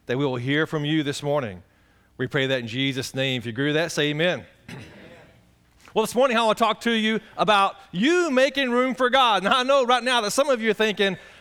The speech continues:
"I don't have any extra space in my life right now.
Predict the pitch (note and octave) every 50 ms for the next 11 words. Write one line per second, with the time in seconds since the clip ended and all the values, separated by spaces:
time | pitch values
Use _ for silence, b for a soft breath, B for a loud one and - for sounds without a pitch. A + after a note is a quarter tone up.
0 | B B B - F#3 A#3+ D#4 D#4 C#4+ C4 A#3 A#3 A3 G#3 F#3+ F3+ E3+ - A#3 B3
1 | C4+ B3 A3 G3+ G3+ E3+ F#3 A3 G3+ - - F3+ E3 - - G#3 G3 F#3 E3+ -
2 | - - F#3 F3+ F3+ F3 E3+ D#3+ D#3+ F3 F3 E3+ E3 - D#3 D3 C#3 C#3+ D3+ C#3
3 | A#2+ G#2 F#2